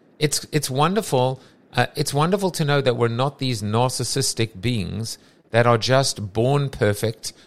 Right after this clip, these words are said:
formed perfect. And in fact, you know, right now you have two perfect human beings on stage right now. It's ridiculous. It's a fallacy. It's, it's delusional. And so this idea of good enough, we're good enough for right now.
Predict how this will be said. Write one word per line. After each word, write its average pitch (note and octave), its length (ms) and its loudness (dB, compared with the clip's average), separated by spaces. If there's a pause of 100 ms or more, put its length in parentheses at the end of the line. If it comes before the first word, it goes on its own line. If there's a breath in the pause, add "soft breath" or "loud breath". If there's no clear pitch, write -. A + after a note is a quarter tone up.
(100)
formed C#3+ 560 2
perfect. G2+ 520 0 (320 soft breath)
And A2+ 120 0
in C3 100 2
fact, - 480 0
you B2+ 260 -4
know, B2 100 4
right B2+ 340 2
now C#3+ 140 4
you B2+ 100 2
have B2+ 160 -2
two D3+ 260 4 (340 loud breath)
perfect D3+ 460 4
human C3+ 400 0
beings C3 400 0
on A#2 160 2
stage C3 480 -2
right G2 240 2
now. E2+ 320 0 (360 soft breath)
It's - 180 -2
ridiculous. C3+ 680 0
It's A2+ 140 -4
a B2 80 0
fallacy. A#2 640 0
It's, - 260 -6 (220 loud breath)
it's B2 260 -2
delusional. A#2+ 1120 -2 (320 soft breath)
And C#3 220 0
so D3+ 220 6
this C#3+ 220 2
idea C#3+ 300 2
of A2+ 200 -2
good D3 180 4
enough, B2 480 0
we're C3 220 2
good D#3 180 4
enough C#3+ 320 0
for A#2 120 0
right A2 380 0
now. A2+ 400 -4